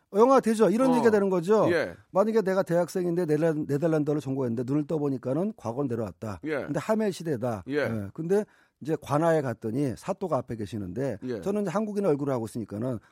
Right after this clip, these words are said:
Speaker 1: 사또가 막 명령을 할 거 아닙니까?
Speaker 2: 예. 어, 막 답답하네.
Speaker 1: 저 오랑캐가
Speaker 2: 어,
Speaker 1: 뭐라고 하는지
Speaker 2: 예, 예.
Speaker 1: 제가 통역을 막 하란단 말이죠. 그랬더니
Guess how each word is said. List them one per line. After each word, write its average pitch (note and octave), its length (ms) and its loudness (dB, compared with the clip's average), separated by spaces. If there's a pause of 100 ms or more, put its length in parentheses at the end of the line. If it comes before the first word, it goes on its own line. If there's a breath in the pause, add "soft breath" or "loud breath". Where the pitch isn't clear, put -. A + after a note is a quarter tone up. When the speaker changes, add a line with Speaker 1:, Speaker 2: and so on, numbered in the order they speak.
Speaker 1:
사또가 F3+ 360 -4
막 D3+ 160 0
명령을 C3 320 0
할 D3+ 80 -6
거 D#3+ 120 -8
아닙니까? A2+ 320 -2
Speaker 2:
예. A#2 60 0
어, F#3+ 340 0
막 G3+ 160 -4
답답하네. G#3 540 0
Speaker 1:
저 E3+ 60 6
오랑캐가 G3+ 400 2
Speaker 2:
어, F#3 40 2
Speaker 1:
뭐라고 F3+ 300 4
하는지 E3+ 340 2
Speaker 2:
예, C#3+ 340 0
예. G2+ 40 -6
Speaker 1:
제가 F#3 160 -4
통역을 G#3 320 -2
막 - 180 -2
하란단 F#3+ 220 0
말이죠. A2+ 480 -2
그랬더니 C3+ 160 -6